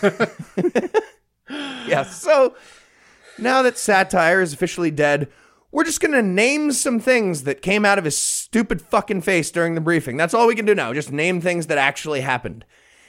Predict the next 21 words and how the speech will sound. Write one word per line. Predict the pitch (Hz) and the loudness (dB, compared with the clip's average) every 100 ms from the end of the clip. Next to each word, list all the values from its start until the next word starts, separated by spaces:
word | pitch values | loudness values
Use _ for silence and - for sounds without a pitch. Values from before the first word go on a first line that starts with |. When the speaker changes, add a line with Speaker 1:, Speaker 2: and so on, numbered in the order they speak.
| _ _ | _ _
Speaker 2:
And | 151 156 139 - _ - | -4 -4 -6 -12 _ -10
a | 170 | -6
natural | 190 247 269 254 185 | -2 0 -2 -2 -6
starting | - 151 135 | 0 0 0
place | 139 139 135 | 0 0 -2
feels | - 175 165 | -2 0 0
like | 160 - | -2 -2
Trump's | - 165 - | -6 -6 -6
commentary | 180 170 160 180 160 156 | -2 -2 0 0 0 0
on | - 131 139 | -2 -4 -2
the, | 160 151 147 | 2 2 4
uh, | 139 131 123 - _ | 4 2 -2 -12 _
<laughs> | - - | -20 -10
I'm | 185 | -8
pretty | - 233 | -4 -4
sure | - 208 | 0 2
he | |
was | 202 - | 0 0
going | 202 185 | 0 -2
for | 175 190 | 2 2
the | 170 143 | 2 -2